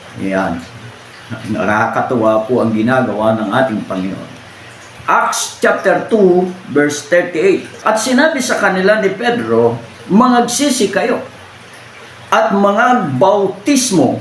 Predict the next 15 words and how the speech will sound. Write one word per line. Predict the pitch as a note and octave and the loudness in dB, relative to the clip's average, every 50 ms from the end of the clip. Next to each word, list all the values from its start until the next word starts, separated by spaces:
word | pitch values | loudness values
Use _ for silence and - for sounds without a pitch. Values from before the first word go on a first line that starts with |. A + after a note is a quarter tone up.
| - - - | -8 -8 -4
ang | - E3+ F3+ E3+ E3 E3 | -2 0 0 0 2 2
bawat | F#3 F#3 F3+ F3+ F3 - - E3 | 2 2 4 2 2 2 0 -2
isa | D#3+ - E3 | -2 0 0
sa | E3 E3 - - | 0 0 0 0
inyo | C#3+ D3 D#3 E3+ F3+ D3+ B2 A#2 A#2+ B2 A#2+ - - - - - - - - | 0 0 0 2 2 2 2 2 2 0 -2 -6 -10 -16 -20 -20 -16 -6 -2
sa | - E3 D#3 | 0 2 2
pangalan | - D#3+ D3+ D#3 E3+ F#3+ G3 F3 E3 D#3+ C#3+ | 2 2 2 2 2 2 2 4 4 4 4
ni | C3+ C3+ C#3+ | 4 2 0
Jesucristo | C3 - C#3+ C3+ B2+ - E3+ A3 G#3 - - - - G2+ G2+ F#2+ G2 - - - - - - - | 0 -2 -4 -6 -6 -4 -2 -2 -2 -2 -4 -4 -4 -2 0 0 0 -2 -4 -10 -16 -20 -12 -6
sa | - - C4 C4 C4+ | -2 0 2 2 2
ikapagpapatawad | C#4+ - C4+ - - A#3 A3+ A3+ A3+ A#3+ A#3+ A#3+ - G3+ G3 G3 G#3+ A#3+ A#3 G#3 F#3+ F3+ E3+ | 2 2 0 0 2 2 0 0 2 2 2 2 2 2 0 2 2 2 2 2 2 0 0
ng | F#3 F3+ E3+ | -2 0 2
inyong | D3+ C#3+ D#3+ F#3 G3+ G3 | 4 4 4 4 2 0
mga | F3 D#3+ D#3 E3+ F3+ F3+ - | 0 0 2 2 2 0 2
kasalanan | D3 C#3+ - C#3 B2+ C#3 F3 F3+ F3 D3+ C#3 C3 | 0 0 2 2 2 4 4 4 2 2 0 0